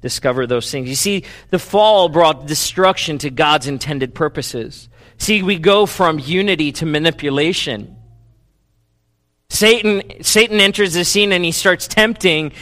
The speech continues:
and now it's, it's this relationship with Adam and Eve that was perfectly united and perfectly united with God.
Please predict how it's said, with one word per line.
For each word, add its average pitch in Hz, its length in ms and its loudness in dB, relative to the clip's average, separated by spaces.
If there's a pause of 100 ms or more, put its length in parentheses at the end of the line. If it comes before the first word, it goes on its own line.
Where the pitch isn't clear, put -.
(120)
and 180 200 0
now 214 320 6
it's, - 280 0 (200)
it's 190 220 2
this 175 200 0
relationship 196 720 2
with 165 140 0
Adam 175 280 4
and 165 120 -2
Eve 202 180 2
that 160 140 4
was 151 160 -2
perfectly 202 580 0
united 160 560 2
and 143 100 -6
perfectly 175 540 -2
united 156 320 0
with 143 180 -2
God. 165 300 4